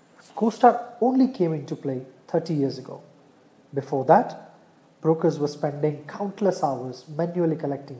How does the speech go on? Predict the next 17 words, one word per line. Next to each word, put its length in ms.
data, 480
property 380
photos, 560
and 160
information. 640
CoStar 640
was 180
the 60
first 500
technology 840
company 500
who 300
truly 440
revolutionized 1000
the 80
whole 260
industry." 520